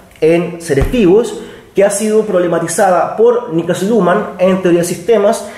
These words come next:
y en este caso por Teuber en teoría jurídica de sistemas. Desde luego, los autores de la teoría autopoyética de seres vivos,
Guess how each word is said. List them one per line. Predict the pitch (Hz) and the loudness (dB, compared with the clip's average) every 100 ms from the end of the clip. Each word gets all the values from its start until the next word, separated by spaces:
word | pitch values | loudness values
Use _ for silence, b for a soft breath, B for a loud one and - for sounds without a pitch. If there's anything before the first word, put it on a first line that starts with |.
| B | B
y | 165 | 0
en | |
este | 170 175 | 0 0
caso | 175 175 190 175 | 0 0 -2 -2
por | 165 | -2
Teuber | 180 175 170 170 165 | 0 2 2 -2 -2
en | 160 | -2
teoría | 160 156 156 156 | -2 0 0 0
jurídica | 143 147 143 | -2 0 0
de | 131 | 0
sistemas. | 127 - 107 101 - - B B B - | -2 -4 -4 -4 -12 -18 B B B -4
Desde | 127 143 | 0 2
luego, | 208 160 120 - | 2 2 0 -2
los | 135 - | -4 -2
autores | 139 131 247 277 | -4 0 0 2
de | 208 | 2
la | 151 | 2
teoría | 170 170 170 | 2 2 2
autopoyética | - 147 143 131 160 147 127 107 139 | 2 -2 -2 0 2 2 0 -2 0
de | 135 | 0
seres | 147 135 | -2 -2
vivos, | 190 175 175 185 | 2 2 2 -2